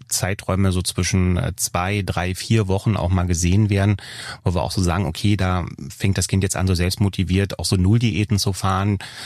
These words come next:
zu fasten.“ Kann übrigens auch eine ganz tolle Geschichte sein. Fasten ist ja nicht unbedingt was, was wir sagen, dass es nur negativ ist, aber es muss eben vielleicht dann auch mal besprochen werden, was ein gesundes Fasten sein kann. Aber wenn wir solche, solche Phänomene sehen und die eben, äh, zeitlich begrenzt sind, dann brauchen wir uns in der Regel darüber keine Sorgen zu machen.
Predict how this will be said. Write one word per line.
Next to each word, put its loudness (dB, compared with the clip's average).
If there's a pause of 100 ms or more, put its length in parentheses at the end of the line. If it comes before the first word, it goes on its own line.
(180)
zu 2
fasten.“ 0 (360)
Kann -2
übrigens 2
auch -2
eine 4
ganz 0
tolle 0
Geschichte -2
sein. 0
Fasten -4
ist -2
ja 0
nicht 0
unbedingt 0
was, -4
was -4
wir 0
sagen, -2
dass -4
es -4
nur 2
negativ 2
ist, 0
aber 0
es -4
muss 0
eben 0
vielleicht -4
dann -4
auch -2
mal 2
besprochen 2
werden, 2
was 0
ein 2
gesundes 2
Fasten -2
sein 0
kann. 2 (760)
Aber 0
wenn 2
wir 4
solche, 0
solche 2
Phänomene 4
sehen 2
und 4
die -2
eben, 4
äh, 0
zeitlich -4
begrenzt 0
sind, -2
dann 0
brauchen 2
wir 4
uns 0
in 2
der 2
Regel 2
darüber 0
keine 0
Sorgen 2
zu -2
machen. -2